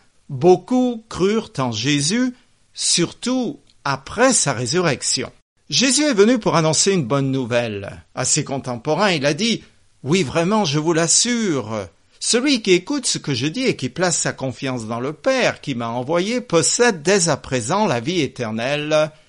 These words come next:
et il ne sera pas condamné. Il est déjà passé de la mort à la vie. »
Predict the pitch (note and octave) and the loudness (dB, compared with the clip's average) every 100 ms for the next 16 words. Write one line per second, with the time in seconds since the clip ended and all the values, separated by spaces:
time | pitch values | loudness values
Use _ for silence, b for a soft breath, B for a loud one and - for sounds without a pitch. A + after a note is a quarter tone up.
0 | b b - B3 B3 A#3 G3 A3+ F#3+ G3 | b b 2 4 4 2 2 2 2 2
1 | G#3+ G#3+ G#3+ G3 G3+ F#3+ C3+ - _ _ | 0 2 2 4 4 2 0 -4 _ _
2 | D3+ D3+ A#2 D3+ G#3 F#3+ E3 C3+ A2+ - | -2 0 0 0 0 0 -2 -4 -6 -4
3 | E3 E3+ E3 - A#2+ F3 B2+ A2+ E3+ F3 | -2 -2 -4 -12 0 0 2 0 2 2
4 | F3+ F3+ _ - A3 G#3 B2+ G2 G#2+ | 0 -2 _ -6 -2 0 -2 -4 -10